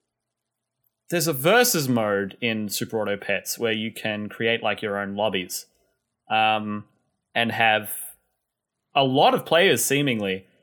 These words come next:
which is cool because, like, then you can fight within that pool of players. You all start with seven lives, and then you can, like, fight.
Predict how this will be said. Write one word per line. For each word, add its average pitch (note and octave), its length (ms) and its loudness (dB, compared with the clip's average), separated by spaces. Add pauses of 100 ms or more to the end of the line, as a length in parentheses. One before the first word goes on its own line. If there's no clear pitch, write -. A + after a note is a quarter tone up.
(200)
which C#3 140 -4
is C3 120 -2
cool F3+ 220 4
because, C3 340 0
like, B2+ 340 2 (500)
then D#3 140 0
you E3+ 60 -2
can D3+ 160 -2
fight C#3 340 4
within C3 220 0
that A#2 260 0
pool C3+ 320 0
of F#2+ 100 -10
players. G#2 600 0 (560)
You A#2 140 -2
all C3+ 100 0
start C#3 240 2
with B2+ 120 -4
seven A2+ 320 -2
lives, G2+ 640 0 (500)
and A2+ 140 -2
then A2 160 0
you A2 100 -4
can, G2+ 440 -6
like, F#2 400 -6
fight. G#2+ 320 2